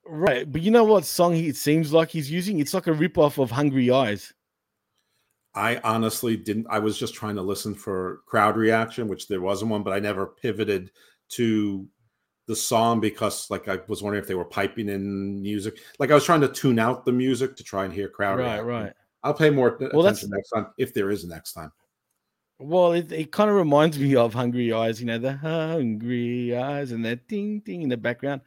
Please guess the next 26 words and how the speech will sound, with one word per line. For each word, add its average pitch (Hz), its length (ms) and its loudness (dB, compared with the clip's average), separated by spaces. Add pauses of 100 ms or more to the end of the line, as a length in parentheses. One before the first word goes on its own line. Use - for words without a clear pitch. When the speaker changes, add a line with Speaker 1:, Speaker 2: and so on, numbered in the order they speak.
(280)
Speaker 2:
Maybe, 165 220 0
Speaker 1:
Except 156 320 4
it's 226 200 0
Speaker 2:
maybe 120 100 2
Speaker 1:
obviously 120 300 -2
a 107 60 0
Speaker 2:
Sinclair - 300 2
Speaker 1:
ripoff. 131 80 -4
Speaker 2:
licensed 139 600 -4
music, 208 440 -4
and 127 200 -2
maybe 131 260 -2
they 123 160 2
didn't 127 200 2
wanna 113 200 -2
use 117 300 -4
Sinclair 156 360 -4
licensed 156 520 -4
music, 170 380 -4
and 107 100 -2
maybe 110 240 0
that's 113 280 -4
a 110 40 -10
clue 127 380 -2
that 120 220 -2
they 120 400 0